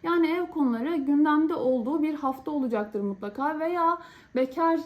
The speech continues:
e, terazi arkadaşlarım da evleniyor ve kendi evini kurmaya başlıyor olabilir.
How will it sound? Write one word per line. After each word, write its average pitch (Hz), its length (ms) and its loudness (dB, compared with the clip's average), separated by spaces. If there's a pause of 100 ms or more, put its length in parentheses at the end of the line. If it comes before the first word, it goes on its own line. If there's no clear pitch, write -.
(120)
e, 208 280 -2
terazi 254 420 2
arkadaşlarım 254 640 -2
da 370 60 -2
evleniyor 302 560 2
ve 320 120 -2
kendi 294 340 0
evini 269 400 2
kurmaya 226 400 -2
başlıyor 202 440 -4
olabilir. 190 380 -4